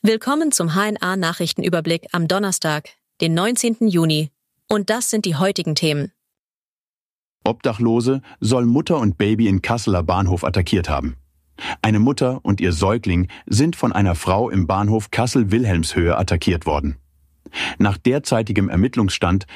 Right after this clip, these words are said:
Speaker 2: war die dreißigjährige Mutter zunächst am Bahnsteig durch die zweiundsechzigjährige beleidigt worden. Im weiteren Verlauf hatte die Tatverdächtige, die wohnsitzlos sein soll, die dreißigjährige gegen den Oberschenkel getreten.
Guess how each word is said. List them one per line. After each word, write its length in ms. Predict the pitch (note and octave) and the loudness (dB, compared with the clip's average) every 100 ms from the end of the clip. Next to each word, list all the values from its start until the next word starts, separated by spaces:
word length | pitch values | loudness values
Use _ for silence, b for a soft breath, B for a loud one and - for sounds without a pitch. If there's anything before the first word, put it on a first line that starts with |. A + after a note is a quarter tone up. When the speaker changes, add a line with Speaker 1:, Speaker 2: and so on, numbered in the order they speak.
| B | B
Speaker 2:
war 240 | - A#2 B2+ | 0 0 2
die 120 | A#2 | 0
dreißigjährige 800 | A2 A2 C#3+ D3 - G#2+ G#2+ F#2+ | 0 0 0 -2 2 2 2 2
Mutter 360 | F2 G#2 A2 | 2 2 0
zunächst 520 | G#2 A2 G2 G#2+ A#2 - | 0 2 4 2 0 0
am 140 | F2+ | 0
Bahnsteig 560 | E2 F#2+ G#2 - E2+ - | 2 2 2 0 0 0
durch 220 | F#2 E2 | -2 0
die 120 | F2 | -4
zweiundsechzigjährige 1160 | - - G#2 B2 G#2 G2+ - G#2+ G#2 G2+ G2+ G#2 | -2 -2 2 0 2 -2 0 0 2 2 2 2
beleidigt 480 | G#2 F#2 E2 D2+ | 2 2 0 0
worden. 380 | - D2+ C#2+ C#2+ _ _ _ B B B | 0 0 -2 -4 _ _ _ B B B
Im 280 | G#2+ F2+ D#2+ | 2 2 2
weiteren 400 | G2 C3+ G#2+ F#2+ | 0 0 0 2
Verlauf 480 | F#2 E2 D#2 G2 - B B | 2 0 0 -2 -8 B B
hatte 280 | D3 E3 | -2 0
die 120 | C#3 G2 | 0 0
Tatverdächtige, 960 | G2 G#2 - F#2 F#2 - G#2 G#2+ G#2+ - | 0 -2 -2 0 0 0 0 0 -2 -2
die 160 | E2 | 0
wohnsitzlos 680 | E2+ A#2 A2 G2 - F2 E2+ | 2 2 2 -2 0 0 0
sein 240 | F2+ G2+ | 0 2
soll, 320 | F#2+ F2 F2 G#2 B B - | 2 2 0 -2 B B -2
die 140 | D#2+ | 0
dreißigjährige 1080 | - G#2 B2+ C#3+ B2 F#2 F2+ F2+ F#2 G2+ G2+ | 0 0 0 -2 0 0 2 0 0 -2 -2
gegen 260 | - G#2+ G#2 | 0 2 2
den 160 | G#2+ | 2
Oberschenkel 540 | G#2+ G2+ - - D2 D2 | 2 0 0 -2 -2 0
getreten. 580 | D2+ - D2+ - - | -2 0 -2 -2 -6